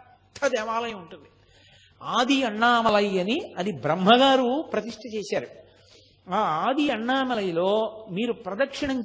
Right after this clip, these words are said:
చేసేటప్పుడు జాగ్రత్తగా గమనించాలి. అక్కడ మీకు బహుబిల్వ వృక్షం కనబడుతుంది. బహుబిల్వం ఆంధ్రదేశంలో మీకు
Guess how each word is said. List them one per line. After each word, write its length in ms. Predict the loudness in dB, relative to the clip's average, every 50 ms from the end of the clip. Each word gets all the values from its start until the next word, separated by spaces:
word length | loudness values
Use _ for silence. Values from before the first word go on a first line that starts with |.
| -4
చేసేటప్పుడు 520 | -4 -6 -4 -4 -6 -6 -6 -6 -6 -8 -8
జాగ్రత్తగా 800 | -6 -4 -4 -4 -4 -6 -6 -4 -6 -6 -4 -6 -4 -4 -2 -2
గమనించాలి. 640 | -4 -4 -6 -4 -6 -6 -4 -4 -2 -4 -4 -4 -10 -18 -20 -20 -20 -20 _ _ _ _ -12
అక్కడ 280 | -12 -2 0 2 2 4 2 2 0 0 -2 -2 -4 -8 -14 -20 -20 -20 -20 _ _ _ -4
మీకు 220 | -4 -2 -2 -4
బహుబిల్వ 720 | -4 4 6 8 8 8 8 6 6 6 4 6 6 4
వృక్షం 480 | 4 4 0 -4 -4 -4 -4 -4 -4 -4
కనబడుతుంది. 480 | -6 -10 -10 -12 -12 -14 -16 -20 -20 -20 _ _ -20 -20 -20 -20 -20 _ _ _ _ _ _ _ _ _ _ -6
బహుబిల్వం 960 | -4 0 0 2 0 2 0 0 0 2 2 0 0 -2 -4 -4 -6 -8 -10 -14 -20 -16 -8
ఆంధ్రదేశంలో 880 | -4 -2 -2 0 0 0 0 0 -2 -2 -4 -4 -4 -4 -4 -4 -4 -6
మీకు 640 | -6 -8 -10 -6 -2 2 4 4 4 4 2 -2